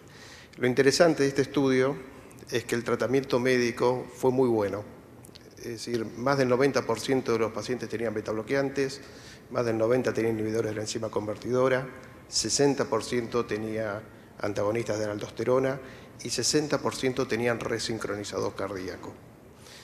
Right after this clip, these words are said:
Es decir, tenía el tratamiento mejor que le podemos brindar hoy, a, hoy por hoy a un paciente con insuficiencia cardíaca. El grupo que recibió desfibrilador efectivamente tuvo menor tasa de muerte súbita, la mitad.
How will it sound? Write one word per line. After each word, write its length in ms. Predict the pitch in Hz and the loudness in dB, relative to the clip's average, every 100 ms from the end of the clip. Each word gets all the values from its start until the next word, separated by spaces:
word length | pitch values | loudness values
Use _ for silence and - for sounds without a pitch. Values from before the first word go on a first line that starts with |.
| - | -12
Es 180 | - 117 | 0 2
decir, 120 | 131 | 4
tenía 280 | 123 131 143 | 6 6 8
el 120 | 131 | 6
tratamiento 760 | 127 120 120 127 147 147 147 135 - | 4 4 4 4 2 4 4 2 2
mejor 420 | 117 110 151 160 | 0 4 2 4
que 80 | 123 | -2
le 80 | 110 | 0
podemos 340 | 113 127 113 | 0 2 2
brindar 440 | 110 113 123 131 - - - - | 0 0 2 2 -2 -10 -6 0
hoy, 180 | 117 | 4
a, 220 | 113 107 - - - | 4 2 -2 -8 -4
hoy 140 | 120 120 | 2 4
por 180 | - | 6
hoy 140 | 123 127 | 8 8
a 40 | |
un 120 | 113 | 4
paciente 400 | 113 110 117 117 | 0 0 0 0
con 120 | 110 101 | -2 -4
insuficiencia 520 | 101 101 104 98 98 | -6 -8 -8 -8 -6
cardíaca. 560 | 98 101 101 98 - 127 - - - - - - - - - - - | -6 -6 -8 -8 -10 -14 -16 -20 -20 -20 -20 -20 -20 -20 -20 -4 0
El 100 | 139 | 8
grupo 340 | 170 170 170 | 8 10 6
que 360 | 135 131 - - - - - - - | 6 4 0 -10 -14 -16 -18 -18 -6
recibió 420 | - 120 131 160 | 0 0 6 6
desfibrilador 800 | 156 120 120 117 117 120 151 175 - - | 8 6 2 2 4 4 4 0 -4 -6
efectivamente 640 | - 120 147 131 127 139 | -4 -4 2 2 2 0
tuvo 320 | 127 123 135 120 | -2 0 2 2
menor 400 | 117 120 147 143 | 2 4 4 4
tasa 280 | 135 127 | 0 2
de 40 | 120 | 2
muerte 260 | 117 117 | 2 0
súbita, 400 | 113 120 104 101 | -2 0 -2 -4
la 120 | 104 107 | -4 -4
mitad. 340 | 110 117 101 | -2 -2 -2